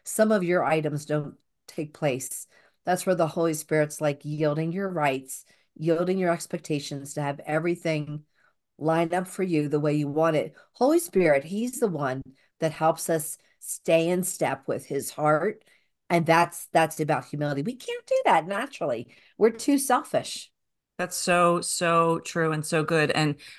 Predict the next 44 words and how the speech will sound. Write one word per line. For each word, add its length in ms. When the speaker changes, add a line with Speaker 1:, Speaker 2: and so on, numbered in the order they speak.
Speaker 2:
I 100
feel 260
like 340
in 160
those 200
moments 440
where 200
I 160
have 420
something 340
on 140
my 200
agenda 640
and 340
I 120
yield 540
to 80
somebody 360
else's 360
agenda, 560
those 220
are 40
the 80
moments 360
where 120
I 120
end 200
up 140
with, 200
like, 180
these 180
crazy 360
God 280
stories, 520
right? 220
Speaker 1:
Yes. 220
Speaker 2:
And 140
it 60
always 280
starts 320
out 240
with, 260
like, 240
"Oh, 100